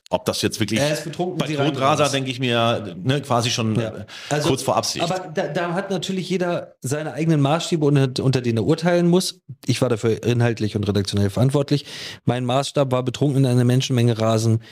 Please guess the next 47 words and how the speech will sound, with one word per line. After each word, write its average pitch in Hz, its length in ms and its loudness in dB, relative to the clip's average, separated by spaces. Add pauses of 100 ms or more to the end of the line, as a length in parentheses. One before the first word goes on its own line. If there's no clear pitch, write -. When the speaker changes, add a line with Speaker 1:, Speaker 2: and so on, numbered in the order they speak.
(120)
Speaker 1:
Aber 120 80 2
das 123 140 -4
wusste, 175 200 -4
musste 170 220 -4
man 147 100 -2
ja 120 80 0
noch 113 60 0
nicht 117 240 -4
ganz 131 240 -2
hundertprozentig. 78 680 -4
Speaker 2:
Doch, 131 200 -4
das 117 160 -8
wusste 131 200 -2
Speaker 1:
Es 131 40 0
Speaker 2:
man 123 80 0
Speaker 1:
war 165 60 2
halt 180 100 2
Speaker 2:
schon. 113 60 -2
Speaker 1:
wirklich - 200 -4
Tag 170 240 -2
und 151 120 2
Nacht 147 260 0
und 135 80 -2
jeden 160 240 2
Tag 143 200 0
neu 135 320 2
und 135 100 0
so 120 80 -4
weiter, 117 260 2
immer 135 140 2
der 123 100 0
Todraser, 120 580 0 (260)
dass 113 100 -4
ich 113 80 -2
gedacht 113 240 -4
habe, 107 220 0
ey, 101 80 -4
der 117 120 -4
Typ 147 200 -4
ist 151 220 0
schon 139 240 -6
in, 135 280 -2
äh, 107 340 -6
der 104 140 0
ist 147 140 0
schon 156 180 -4
unter, 139 340 -2